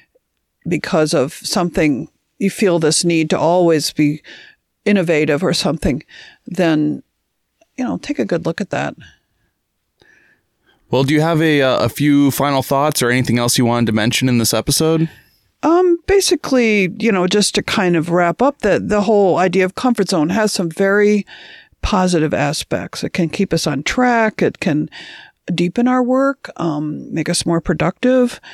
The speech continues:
Speaker 1: give us focus. Um, and I just think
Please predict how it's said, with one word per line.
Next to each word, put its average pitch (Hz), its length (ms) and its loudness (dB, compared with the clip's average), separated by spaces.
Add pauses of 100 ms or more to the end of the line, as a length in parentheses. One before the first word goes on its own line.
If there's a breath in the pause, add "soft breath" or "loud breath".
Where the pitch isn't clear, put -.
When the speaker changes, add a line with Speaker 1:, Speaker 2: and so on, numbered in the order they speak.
(540 loud breath)
Speaker 1:
give 160 160 -2
us 147 160 -2
focus. - 800 0 (640 loud breath)
Um, 190 520 2
and 262 140 2
I 277 80 4
just 285 240 0
think 262 240 2